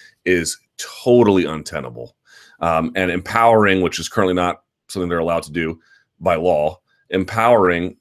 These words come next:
uh, various arms of the government, including the National Institutes of Health, and allowing to research gun crime and allowing them to research, um, ways to solve this problem is actually the way to go here. Because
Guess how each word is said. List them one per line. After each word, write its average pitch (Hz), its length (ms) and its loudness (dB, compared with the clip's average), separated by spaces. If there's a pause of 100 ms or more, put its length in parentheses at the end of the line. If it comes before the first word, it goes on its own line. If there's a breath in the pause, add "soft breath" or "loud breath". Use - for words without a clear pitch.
uh, 67 260 -2
various 92 320 0
arms 92 240 -4
of 80 60 -12
the 80 80 -10
government, 80 320 -4
including 82 400 -4
the 85 40 -2
National 85 240 -6
Institutes 85 360 -12
of - 60 -20
Health, 85 360 0 (560)
and 85 680 -4
allowing 90 360 2
to 82 160 -8
research 101 480 0
gun 76 160 -2
crime 69 360 -10
and 73 100 -6
allowing 87 260 2
them 90 120 0
to 82 100 -6
research, 85 720 0 (400 soft breath)
um, 67 580 -6 (680)
ways 87 240 2
to 80 80 -2
solve 80 220 2
this 67 120 -4
problem 71 560 0
is 82 320 0
actually 80 400 0
the 73 160 -4
way 78 180 0
to 71 100 -6
go 78 220 -4
here. 67 260 -6
Because 73 280 -8